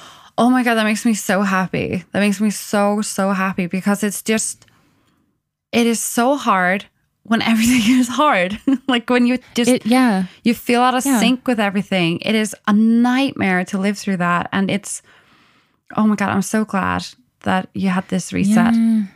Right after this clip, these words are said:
Speaker 1: and that you found your, because you're also doing, like, some of the things you used to do, like, you just picked back up, like,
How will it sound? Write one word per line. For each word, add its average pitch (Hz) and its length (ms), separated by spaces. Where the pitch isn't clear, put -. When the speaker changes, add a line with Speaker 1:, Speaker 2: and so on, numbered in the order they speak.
Speaker 1:
and 196 360
that 185 220
you 196 100
found 185 440
your, 175 340
because 240 200
you're 320 140
also 339 200
doing, 240 420
like, 202 320
some 247 200
of 311 80
the 359 60
things 277 260
you 269 60
used 220 360
to 190 60
do, 226 360
like, 180 200
you 196 80
just 202 200
picked 202 260
back 220 240
up, 208 340
like, 180 480